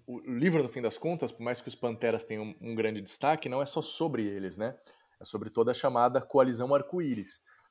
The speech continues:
A Coalizão Arco-Íris foi uma iniciativa que começa em Chicago de um diálogo,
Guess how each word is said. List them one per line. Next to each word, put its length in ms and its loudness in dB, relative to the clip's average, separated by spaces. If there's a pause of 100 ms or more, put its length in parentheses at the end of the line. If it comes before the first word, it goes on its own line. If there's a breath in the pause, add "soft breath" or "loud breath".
(220)
A 40 -20
Coalizão 300 2
Arco-Íris 300 0
foi 100 4
uma 60 0
iniciativa 760 2 (220)
que 80 -12
começa 760 0
em 120 -10
Chicago 640 -2
de 100 -6
um 80 -6
diálogo, 720 2